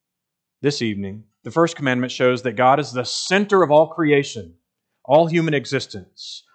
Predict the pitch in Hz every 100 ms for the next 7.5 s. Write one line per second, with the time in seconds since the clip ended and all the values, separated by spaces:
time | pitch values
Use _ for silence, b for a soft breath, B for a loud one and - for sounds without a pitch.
0 | _ 123 151 151 123 104 - 180 175 -
1 | - 139 131 123 107 107 147 175 185 185
2 | 151 127 135 143 120 104 _ 165 196 -
3 | 180 175 b b b _ _ _ 180 233
4 | 254 185 165 123 82 _ _ _ - 147
5 | 139 113 131 156 175 165 147 117 123 143
6 | 156 143 160 139 113 113 165 - 151 -
7 | 147 151 165 110